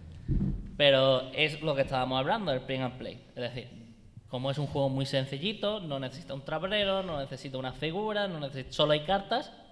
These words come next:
y además son ocho tipos diferentes y creo que en total eran dieciséis cartas o cosas así. Pues es muy fácil hacerte tus ilustraciones,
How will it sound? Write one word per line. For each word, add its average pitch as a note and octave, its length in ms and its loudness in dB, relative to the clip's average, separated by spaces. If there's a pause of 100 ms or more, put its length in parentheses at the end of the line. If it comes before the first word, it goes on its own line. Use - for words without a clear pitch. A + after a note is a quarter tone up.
y - 60 -6
además B2+ 280 0 (440)
son E3 220 6
ocho F#3+ 220 6
tipos F3+ 240 0
diferentes F#3+ 500 2
y F#3 60 -6
creo D3+ 160 0
que D#3 80 0
en D#3 60 -4
total D3+ 360 0
eran C#3+ 540 -2
dieciséis B2+ 840 -4
cartas C3 460 -2
o B2 60 -4
cosas B2 240 -8
así. B2 120 -14 (840)
Pues B2 340 4
es D3 100 4
muy D#3 160 2
fácil F3 400 4 (160)
hacerte B2 340 -4
tus C3 160 -6
ilustraciones, A3 960 -4